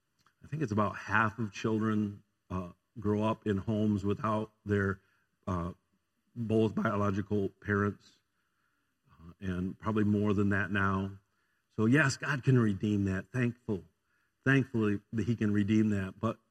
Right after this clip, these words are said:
this is a principle that this is what we strive for. This is what we fight for. This is why marriage is worth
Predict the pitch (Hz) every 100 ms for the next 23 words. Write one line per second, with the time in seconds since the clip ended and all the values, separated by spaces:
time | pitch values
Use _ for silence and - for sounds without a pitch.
0 | _ - 120 104 170 180 - 123 131 -
1 | 147 135 123 117 107 113 135 127 113 117
2 | 113 104 - 104 104 92 98 92 90 _
3 | _ - 120 139 127 120 107 107 107 78
4 | - 95 90 - - 139 123 123 123 123
5 | 123 117 101 101 110